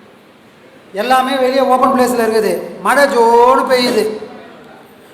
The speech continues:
இந்த சுட்ட பானை எல்லாம் எவ்வளோ மழை அடிச்சாலும் அது ஒண்ணுமே ஆகல, அது அப்படியே நிக்குது. ஆனா, இந்த சுடாத பானைலாம் என்ன பண்ணுது? அடிச்ச மழையில கரைஞ்சு அது எப்படி மண்ணானதோ திரும்பி மண்ணாவே போகுது. அது எதை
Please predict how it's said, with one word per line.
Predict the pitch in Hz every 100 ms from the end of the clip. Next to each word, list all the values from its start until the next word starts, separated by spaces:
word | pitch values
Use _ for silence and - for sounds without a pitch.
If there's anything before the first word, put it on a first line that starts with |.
| - -
இந்த | 220 240
சுட்ட | 247 254 330
பானை | 311 285 269
எல்லாம் | 262 269 277 294
எவ்வளோ | 269 262 285
மழை | 269 262 262
அடிச்சாலும் | 254 262 285
அது | 277 254
ஒண்ணுமே | 254 254 269
ஆகல, | 254 254 214 175 - - -
அது | 202
அப்படியே | 220 214 240 254
நிக்குது. | 254 240 202 170 - - - -
ஆனா, | 226
இந்த | 262 247
சுடாத | 247 285 320 302
பானைலாம் | 262 254 262 254
என்ன |
பண்ணுது? | 247 226 202 143 - - - - - - - - - - -
அடிச்ச | 208 277 285
மழையில | 254 247 240 247 277 269 - - - - -
கரைஞ்சு | 202 240 254 269 320 320 320 - - - - 190
அது | 208
எப்படி | 214 269 220
மண்ணானதோ | 233 247 240 262 262
திரும்பி | 254 254 226
மண்ணாவே | 240 233 233 233 233 262 254
போகுது. | 240 208 156 - - - - 175
அது | 196
எதை | 226